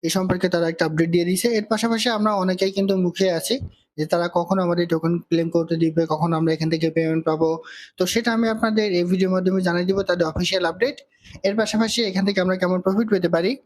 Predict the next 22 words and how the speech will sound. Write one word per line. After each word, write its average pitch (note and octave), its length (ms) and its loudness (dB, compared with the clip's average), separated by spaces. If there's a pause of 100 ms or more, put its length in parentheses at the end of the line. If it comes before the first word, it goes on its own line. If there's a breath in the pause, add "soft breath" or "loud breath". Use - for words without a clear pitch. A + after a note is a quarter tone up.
(420)
সে G3 140 0
সম্পর্কে A#3+ 340 0
আমি G#3+ 140 0
আপনাদের G3+ 280 0
বিস্তারিত F#3+ 320 0
জানিয়ে F3 240 0
দেওয়ার E3+ 160 0
চেষ্টা E3 200 -2
করবো F#3+ 200 0
ইনশাআল্লাহ। D3 380 -2 (680 soft breath)
তো G3 60 -2
তার A3+ 200 0
আগে B3 140 0
বলে B3+ 160 2
রাখি B3 160 0
ভাই, C4 160 2
যারা G3+ 220 0
এখন G#3 220 0
আমাদের G3+ 260 0
চ্যানেলটা G3 300 -2
সাবস্ক্রাইব G3 380 -2
করেননি A3+ 480 0